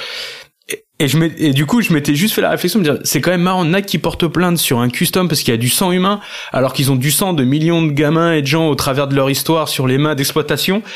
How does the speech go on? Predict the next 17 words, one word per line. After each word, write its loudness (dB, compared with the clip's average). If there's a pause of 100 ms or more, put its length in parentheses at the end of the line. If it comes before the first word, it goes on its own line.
(200)
Je 0
m'étais 2
dit, 0
c'est 0
quand 0
même 0
un, 0
un, -10 (180)
un 0
gros 2
troll. -2
Et, 0
euh, 2
en -2
fait, -2
j'avais 0
pas, -2